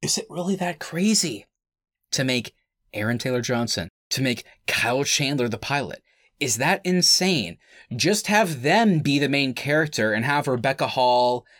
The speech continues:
and the little girl be, like, the main characters for the Kong plot. Have these other characters come in that have dealt with Godzilla, bring them into the mix.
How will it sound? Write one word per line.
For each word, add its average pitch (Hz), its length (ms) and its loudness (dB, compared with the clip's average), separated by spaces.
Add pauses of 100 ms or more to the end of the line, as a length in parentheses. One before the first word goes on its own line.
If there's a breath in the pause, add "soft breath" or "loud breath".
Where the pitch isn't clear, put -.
(120 soft breath)
and 120 200 0
the 113 80 0
little 123 240 0
girl 120 560 0
be, 107 120 -4
like, 110 160 -2
the 117 80 -2
main 113 220 0
characters 113 340 -4
for 104 60 -8
the 107 60 -2
Kong 123 340 -2
plot. 135 460 -2 (320 loud breath)
Have 151 300 0 (140)
these 139 280 -6
other 170 240 2
characters 139 380 -2
come 143 280 -2
in 156 100 2
that 127 100 0
have 123 140 -2
dealt 143 160 0
with 143 140 -2
Godzilla, 123 840 2 (320 loud breath)
bring 139 380 2
them 143 260 2
into 147 240 2
the 104 140 -2
mix. 92 420 -2